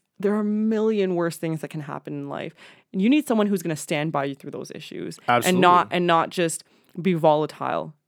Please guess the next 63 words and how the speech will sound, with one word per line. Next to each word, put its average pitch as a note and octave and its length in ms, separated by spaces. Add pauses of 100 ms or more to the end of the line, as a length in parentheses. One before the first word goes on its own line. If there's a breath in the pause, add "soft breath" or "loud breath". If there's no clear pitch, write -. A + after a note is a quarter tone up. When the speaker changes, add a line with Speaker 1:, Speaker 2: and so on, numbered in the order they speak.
(180)
Speaker 2:
Right. A2+ 140
Speaker 1:
in - 40
those D3+ 180
scenarios. C#3+ 460
So G3+ 240 (200 loud breath)
Speaker 2:
But - 100
how D#3+ 120
do F#3 80
we E3 100
truly D3 460
know A2+ 300
until A#2 240
we G2+ 100
face A2+ 360
them, F2 200
right? F#2 180
Like, A2 140
I, D#3 240
I, E3 40
that's E3 220
just F#3+ 120
the E3+ 60
Speaker 1:
You C#3+ 40
Speaker 2:
gamble C#3 240
of F#4 80
Speaker 1:
don't. G3+ 80
Speaker 2:
life. F#2+ 220
That's A#2+ 180
just - 100
the C3 60
way A2+ 120
Speaker 1:
And, - 120
Speaker 2:
it C#4 120
is, - 40
Speaker 1:
and, A2+ 80
Speaker 2:
yeah. A2 140 (100)
Speaker 1:
and, C#4 160
and C4+ 140
this C#4+ 120
is D4 160
where A#3 160
I G#3 120
think G#3 320
the G3+ 120
one G#3+ 200
thing G#3 100
I E3 160
push F#3 220
a F3 60
lot D#3 200
in - 80
my D#3 140
current E3 240
relationship D#3+ 520
is, D#3 180 (400)
let's F#3+ 220
have A3 220
as F#3+ 160
many F3+ 720
experiences D#3+ 800
as D#3 220
we D#3 100
can. - 500